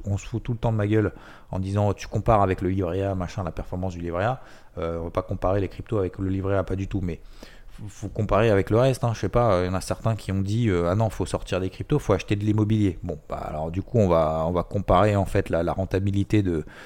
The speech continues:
d'un investissement crypto depuis dix ans par rapport à l'immobilier, alors du coup, non ? Enfin, je sais pas en fait.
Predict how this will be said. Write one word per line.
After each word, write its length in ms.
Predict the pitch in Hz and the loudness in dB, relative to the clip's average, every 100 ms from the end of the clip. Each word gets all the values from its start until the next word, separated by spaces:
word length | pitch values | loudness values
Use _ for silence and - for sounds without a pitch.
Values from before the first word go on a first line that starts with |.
| - - | -12 -4
d'un 120 | 92 | -2
investissement 500 | 95 92 95 - 98 | -2 -4 -8 -6 -6
crypto 480 | - 104 - 107 98 - - | -4 -4 2 2 2 -6 -4
depuis 240 | 95 - 92 | -2 -2 -4
dix 220 | 95 113 | 0 0
ans 100 | 131 | 2
par 140 | 90 | 0
rapport 200 | 85 98 | 0 0
à 60 | 85 | 2
l'immobilier, 420 | 98 101 131 135 | 2 2 4 4
alors 200 | 90 87 | 4 2
du 80 | 87 | -2
coup, 180 | - - - - - - | -6 -10 -14 -20 -12 0
non ? 180 | 110 117 - - - | 0 0 -8 -18 -2
Enfin, 200 | 104 98 | 2 2
je 100 | 110 | 2
sais 160 | 123 | 0
pas 100 | 104 | 0
en 80 | 92 | 0
fait. 280 | 90 82 | -2 -8